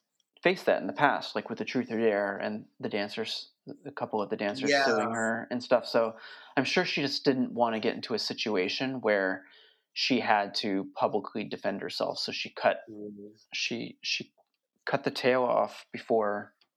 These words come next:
Speaker 1: um, it could grow longer.
Speaker 2: Um, what, what I found interesting about "Don't Tell Me" was that Joe Henry, her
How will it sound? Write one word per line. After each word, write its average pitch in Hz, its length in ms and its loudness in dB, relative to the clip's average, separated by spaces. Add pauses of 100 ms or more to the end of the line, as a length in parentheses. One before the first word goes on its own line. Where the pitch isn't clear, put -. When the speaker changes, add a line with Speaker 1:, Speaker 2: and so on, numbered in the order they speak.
(1160)
Speaker 1:
um, 104 280 -12
it 120 80 -14
could 120 120 -16
grow 104 220 -4
longer. 107 420 -2 (360)
Speaker 2:
Um, 143 460 0 (460)
what, 175 200 4 (220)
what 175 180 4
I 202 140 4
found 226 180 2
interesting 170 340 -2
about 131 220 2
"Don't 123 180 -4
Tell 147 220 0
Me" 147 180 0
was 120 480 -2
that 117 220 0
Joe 135 220 0
Henry, 143 680 0
her 113 540 0